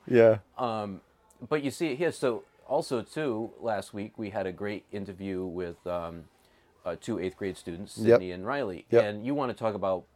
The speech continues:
Speaker 2: positive energy. They were, they believed in this cause that they had.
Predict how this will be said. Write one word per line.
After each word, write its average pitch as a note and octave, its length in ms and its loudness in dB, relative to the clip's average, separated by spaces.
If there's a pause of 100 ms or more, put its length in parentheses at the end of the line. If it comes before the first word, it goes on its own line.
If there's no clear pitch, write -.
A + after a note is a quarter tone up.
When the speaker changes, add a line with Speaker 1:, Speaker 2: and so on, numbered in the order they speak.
Speaker 2:
positive F#2 340 -2
energy. A2+ 380 -4 (160)
They A#2 280 0
were, F#2+ 440 -4 (400)
they D3 100 0
believed C3+ 300 -2
in G#2 100 -4
this G2 180 -6
cause F2+ 280 -4
that D#2 140 -12
they D2+ 100 -8
had. D2 220 -12